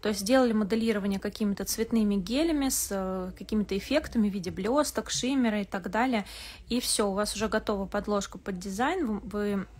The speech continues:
то есть моделирование может с дизайном получаться гораздо быс-, гораздо быстрее с такими материалами удобными. Итак, форму я себе поставила.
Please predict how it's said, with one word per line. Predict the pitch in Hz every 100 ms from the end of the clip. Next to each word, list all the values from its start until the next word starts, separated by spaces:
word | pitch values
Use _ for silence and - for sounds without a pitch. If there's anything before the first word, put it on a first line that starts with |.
| - - -
то | -
есть | 208 226
моделирование | 214 233 392 339 247
может | 226 247 247 - - -
с | 185
дизайном | 220 240 233 233 208 185
получаться | 202 214 277 285 220
гораздо | 214 269 285
быс-, | 208 233 - 208
гораздо | 220 247 254
быстрее | 226 214 - 269
с | 320
такими | 220 202 233 254
материалами | 220 220 226 214 208 190 185
удобными. | 180 185 180 185 180 175 - - - - - - - - - - - -
Итак, | 226 - 208 -
форму | - 254 214
я | 202 202
себе | - 196 196
поставила. | 190 190 - 247 359 269 220